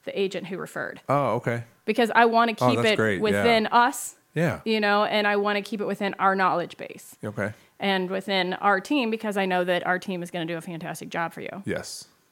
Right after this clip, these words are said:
Speaker 1: So.
Speaker 2: Yeah. Well, wh-, we got off on our tangent, but we
Speaker 1: Mm-hmm.
Speaker 2: go back to the cruises. You're talking about the
Speaker 1: Yes.
Speaker 2: cruises in Alaska and
Speaker 1: Yes. So if you ever wanna go to Alaska, going on a cruise is the way to go.
Speaker 2: Yeah.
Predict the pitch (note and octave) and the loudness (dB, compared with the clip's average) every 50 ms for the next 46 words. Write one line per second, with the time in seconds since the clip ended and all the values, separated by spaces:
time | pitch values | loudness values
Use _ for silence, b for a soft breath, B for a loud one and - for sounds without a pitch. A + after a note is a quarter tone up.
0 | _ _ - - - - B2+ C3 B2 B2+ - G2+ - - A2 A2 A2+ A#2 A#2 - | _ _ -18 -10 -6 -6 -4 -4 -4 -6 -10 -10 -6 0 2 2 2 2 0 -2
1 | - - - B B B B B A#2 G2 G2+ F#2+ F#2 F2+ F2+ - - F2+ F2 F2 | -6 -16 -20 B B B B B -2 0 0 2 2 0 -2 -2 -4 -4 -4 -4
2 | E2+ E2+ E2+ E2+ E2+ - _ - A2 G2+ F2+ F2+ F#2 E2 - - _ - G#2+ F#2+ | -4 -4 -4 -6 -8 -14 _ -6 -6 -4 -4 -4 -4 -6 -6 -8 _ -2 0 2
3 | F2+ G2+ G#2+ G#2+ G#2+ G#2+ G2 G#2 G2+ F#2+ - G#2 F2+ F2 E2+ C2+ F2 F2 E2 E2 | 2 2 2 2 2 2 2 2 0 0 0 -2 0 0 -2 -2 -2 -2 -2 -2
4 | D#2+ - - B2 G#2+ E2+ D#2+ D#2+ D#2+ - - F2+ - - G#2 F#2+ F#2 F#2 F2 - | 0 2 4 4 4 2 -2 -6 -8 -6 -6 -4 -2 0 -2 0 0 -2 -4 -2
5 | - - A2+ A2 F#2 G#2 G2+ F2+ F#2+ F2 E2+ F2 E2+ - D#2+ D#2+ D#2 D#2 D#2+ - | -2 0 0 0 0 0 -2 -2 -2 -4 -6 -6 -6 -4 -2 0 0 0 -2 -4
6 | - - F2 E2+ E2 D#2 C#2+ D2+ F2+ - _ _ - G#3 A3 A#3+ A3 G3 C3+ D#3+ | -6 -6 -6 -4 -4 -4 -6 -10 -14 -16 _ _ -8 -4 0 2 2 2 0 -2
7 | - - - - - - C4 B3+ B3 A#3+ A#3 A#3 - A#3+ B3 B3 A#3+ C#4+ D4+ D4+ | -6 -12 -14 -10 -6 -2 0 2 2 2 0 0 -2 0 0 0 2 2 2 2
8 | C#4+ C#4 C#4 B3 A3+ B3 A#3 A3+ A3+ - B3 A3+ G#3+ G3 F#3+ F#3 F3+ F#3 - - | 2 2 2 2 2 2 2 2 0 0 0 2 2 4 4 4 2 0 0 0
9 | F3+ D#3 D#3 E3 E3 - _ _ _ - - A#3 A#3+ A#3+ B3+ C4 C4 B3 - - | 0 0 0 -2 -4 -8 _ _ _ -2 0 2 4 4 4 2 0 0 -2 0
10 | A#3 A3 G#3+ G3+ G3 G3+ F#3 - F#3+ F#3+ G#3+ A3 A3+ A3 G3 G3 F#3+ F#3 F3 E3+ | 0 0 0 0 -2 -6 -8 -8 -8 -6 -4 -4 -2 0 2 2 2 2 0 -2
11 | D#3+ D3+ - - - - - - E2 D#2+ | -2 -4 -4 -6 -6 -8 -8 -6 -6 -6